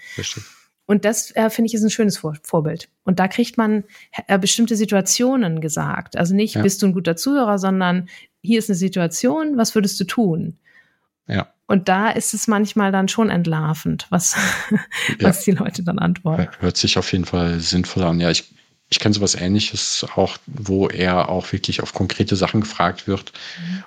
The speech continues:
Speaker 1: und nicht nur eine einfache Kompetenz abgefragt wird auf einer Skala von eins bis acht. Wie gut
Speaker 2: Ja.
Speaker 1: bist denn da? Das, das würde wahrscheinlich einfach nicht ausreichen, genau.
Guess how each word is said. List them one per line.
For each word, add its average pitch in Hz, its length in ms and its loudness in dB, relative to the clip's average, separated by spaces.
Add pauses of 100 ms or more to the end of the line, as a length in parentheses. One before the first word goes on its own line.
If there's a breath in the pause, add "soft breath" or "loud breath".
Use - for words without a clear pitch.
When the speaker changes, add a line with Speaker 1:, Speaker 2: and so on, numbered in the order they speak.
Speaker 1:
und 87 100 -2
nicht - 240 0
nur 92 160 2
eine 92 280 0
einfache 98 400 -2
Kompetenz 87 480 0
abgefragt - 480 -6
wird 85 180 -4
auf - 160 -8
einer 85 80 -4
Skala 80 320 -2
von - 160 -2
eins 80 160 -2
bis - 160 -4
acht. - 240 -4
Wie - 60 -16
gut - 180 -4
Speaker 2:
Ja. 85 60 2
Speaker 1:
bist - 200 -2
denn 87 80 0
da? 80 220 0 (500 loud breath)
Das, - 460 -2
das - 360 -4
würde 85 200 -2
wahrscheinlich 82 360 -2
einfach - 200 -2
nicht 76 180 -4
ausreichen, 80 720 -4
genau. 87 380 -12